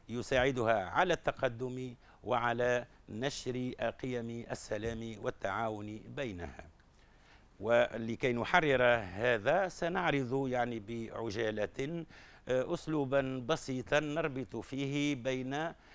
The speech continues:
الفكرة وحجتها. فالفكرة الأولى، حوار الحضارات لا يمكن من أخذ العلوم والتقنيات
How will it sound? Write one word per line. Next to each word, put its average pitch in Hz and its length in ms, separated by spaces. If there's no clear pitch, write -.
الفكرة 143 720
وحجتها. 110 1080
فالفكرة 120 1200
الأولى، 123 640
حوار 135 340
الحضارات 135 640
لا 131 200
يمكن 131 540
من 123 180
أخذ 120 220
العلوم 123 600
والتقنيات 123 920